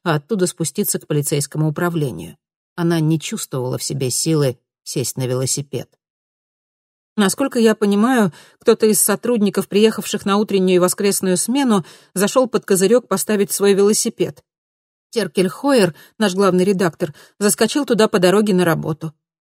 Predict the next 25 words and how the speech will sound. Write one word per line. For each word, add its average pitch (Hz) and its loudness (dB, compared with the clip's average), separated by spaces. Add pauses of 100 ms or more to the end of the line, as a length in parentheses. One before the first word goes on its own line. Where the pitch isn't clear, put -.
(140)
В 202 -6
данный 269 4
момент 214 2
часть 220 -2
двора 180 4
оцеплена, 170 0 (220)
на 208 2
месте 190 2
работают 170 0
ваши 160 -4
люди. 160 -4 (440)
Наверное, 185 4
их 196 2
бы 180 0
там 190 2
не 302 6
было, 214 4 (200)
если 185 2
бы 185 2
человек 185 2
умер 196 4
естественной 185 2
смертью. 160 -2 (580)
Как - -6
считаешь?" 165 -8